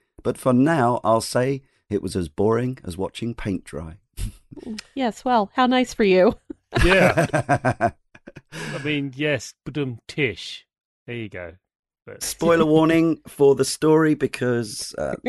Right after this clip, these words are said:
Speaker 1: yeah, <laughs> things happen. Um, and I would suggest you probably get more out of it if you didn't know. I think, I mean, the game,
Speaker 3: Yeah.
Speaker 1: yeah.
Speaker 3: No, I, I do think it's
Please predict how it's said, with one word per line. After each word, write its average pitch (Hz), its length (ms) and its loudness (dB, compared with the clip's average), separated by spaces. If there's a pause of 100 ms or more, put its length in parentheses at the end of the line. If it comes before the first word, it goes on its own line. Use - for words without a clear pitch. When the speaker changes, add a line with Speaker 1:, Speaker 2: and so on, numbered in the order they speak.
Speaker 1:
yeah, 117 180 -6 (160)
<laughs> - 160 -20
things 107 260 -4
happen. 104 380 -10 (240)
Um, 95 640 -8
and 87 760 -8 (260)
I 285 160 -10
would - 100 -14
suggest - 500 -6
you 90 140 -10 (180)
probably 92 360 -10
get - 140 -12
more 98 340 -4
out 98 160 -4
of 98 100 -8
it 101 100 -2
if - 120 -14
you 87 100 -14 (180)
didn't 107 420 -4
know. 113 600 0
I 117 60 0
think, 113 280 -6
I 110 60 -2
mean, 104 120 -2
the 98 80 -8
game, 104 260 -2
Speaker 3:
Yeah. 87 300 -10
Speaker 1:
yeah. 104 220 -2 (500)
Speaker 3:
No, 123 260 -4
I, 135 80 -4 (160)
I 127 40 -6
do 120 180 -10
think 104 260 -18
it's 104 220 -20